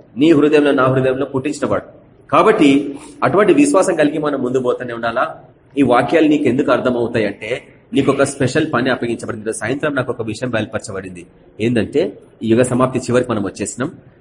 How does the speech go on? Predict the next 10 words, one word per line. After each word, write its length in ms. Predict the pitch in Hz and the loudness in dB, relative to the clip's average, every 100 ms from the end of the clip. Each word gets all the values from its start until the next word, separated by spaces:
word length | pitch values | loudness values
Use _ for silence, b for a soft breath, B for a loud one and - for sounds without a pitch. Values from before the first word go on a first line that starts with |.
| b | b
సృష్టిలో 400 | - 151 - 196 | -4 -2 2 4
ఎవ్వడూ 360 | 160 127 156 180 | 4 4 4 2
అటువంటి 380 | - - 139 127 | 2 0 -2 0
సేవ 260 | 113 123 120 | 0 0 2
చేయలేదు. 300 | 110 110 - - - _ - 104 | 2 2 -2 -10 -20 _ -12 -4
మీతో 920 | 113 165 247 - 220 180 - - - | 2 4 4 4 4 4 2 -4 -2
ఆ 100 | 120 | 0
సేవ 440 | 131 143 143 147 143 - | 2 2 4 2 0 2
ఎండ్ 280 | 160 180 151 | 4 4 6
కాబోతుంది. 540 | 131 117 113 113 98 | 4 4 0 -4 -6